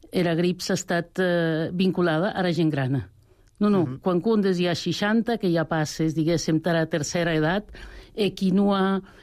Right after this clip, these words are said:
Speaker 1: ua, un senyal d'hipertensió, un senyal de diabetes, o un senyal de, d'asma, o un broncopata crònic, o acro, aquell ja automàticament, eh, els cues de gent grana anant-se a vacunar de la grip i tradicional.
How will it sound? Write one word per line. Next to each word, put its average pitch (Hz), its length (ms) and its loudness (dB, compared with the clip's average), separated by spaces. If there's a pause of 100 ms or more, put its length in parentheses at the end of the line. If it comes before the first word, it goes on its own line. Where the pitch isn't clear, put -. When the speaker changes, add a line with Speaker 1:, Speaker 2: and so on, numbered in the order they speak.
(140)
Speaker 1:
ua, 190 800 2
un 196 160 0
senyal 190 380 0
d'hipertensió, 185 640 0
un 196 160 2
senyal 196 280 0
de 190 120 2
diabetes, 190 520 0
o 190 60 0
un 190 140 2
senyal 190 400 0
de, 196 140 0 (280)
d'asma, 190 600 2
o 185 120 4
un 196 220 4
broncopata 190 560 0
crònic, 196 520 0
o 190 40 0
acro, 214 320 -2
aquell 208 400 -2
ja 220 220 0 (260)
automàticament, 196 1080 2 (240)
eh, 214 280 0
els 170 200 -2
cues 180 420 2
de 180 140 0
gent 180 200 2
grana 180 460 2 (640)
anant-se 147 400 2
a 165 40 -4
vacunar 156 340 0
de 160 80 0
la 156 120 0
grip 202 280 0
i 160 100 2
tradicional. 139 720 -2